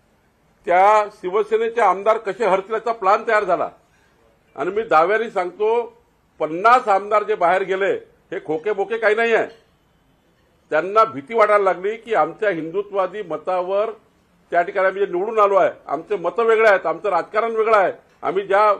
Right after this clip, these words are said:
पार्श्वभूमीत त्या ठिकाणी मोठे झालो आहोत ती पार्श्वभूमी वेगळी आहे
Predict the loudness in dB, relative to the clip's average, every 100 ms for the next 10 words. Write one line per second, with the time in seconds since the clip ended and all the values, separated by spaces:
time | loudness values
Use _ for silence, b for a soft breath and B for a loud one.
0 | -6 _ -10 -4 -2 -2 -4 -6 -4 -4
1 | -2 -6 -6 -4 0 2 4 2 0 _
2 | _ -16 -4 -2 -2 -2 -4 0 0 4
3 | 2 2